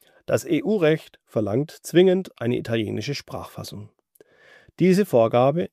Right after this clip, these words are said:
ist in jedem Mitgliedstaat der E U unmittelbar in nationales Recht umgesetzt worden und hat Vorrang vor abweichenden vertraglichen Vereinbarungen. Fehlen sprachliche Fassungen,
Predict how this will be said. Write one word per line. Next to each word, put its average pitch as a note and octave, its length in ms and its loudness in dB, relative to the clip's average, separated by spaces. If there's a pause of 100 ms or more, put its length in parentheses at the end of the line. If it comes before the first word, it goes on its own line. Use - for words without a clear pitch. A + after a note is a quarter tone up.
(100)
ist - 180 -6
in G#2 140 -4
jedem C3+ 420 2
Mitgliedstaat C3+ 640 -2
der A#2 120 -4
E - 200 -2
U D#3 300 0 (460)
unmittelbar F#3+ 760 2 (140)
in B2 160 2
nationales B2 760 -2
Recht - 240 -6
umgesetzt G#2+ 520 -10
worden - 340 -8 (120)
und A#2+ 160 -2
hat C3 120 -2
Vorrang A#2+ 580 -2
vor - 240 -4
abweichenden C3+ 800 2
vertraglichen B2 1000 -4
Vereinbarungen. G2+ 920 -8 (1000)
Fehlen A#2 400 4
sprachliche G2 580 -6
Fassungen, A#2+ 600 -2